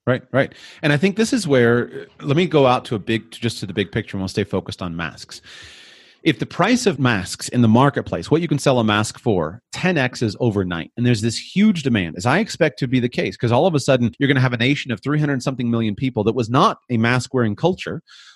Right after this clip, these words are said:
Um, you know, the Hong Kong, uh, culture is a mask-wearing culture. The Taiwanese,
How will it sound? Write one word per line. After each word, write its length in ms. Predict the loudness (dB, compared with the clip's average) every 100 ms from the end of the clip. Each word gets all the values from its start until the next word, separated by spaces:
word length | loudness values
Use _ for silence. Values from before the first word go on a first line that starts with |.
| -4
Um, 240 | 0 2 2
you 80 |
know, 260 | 2 2 -2 0
the 180 | 2
Hong 220 | 4 2 2
Kong, 360 | 0 0 -6 -6
uh, 220 | -6 -2
culture 360 | 0 0 0 0
is 80 |
a 60 | 0
mask-wearing 500 | 2 0 0 -2 0
culture. 360 | -2 -2 -4 -6
The 80 |
Taiwanese, 520 | -2 -2 0 0 0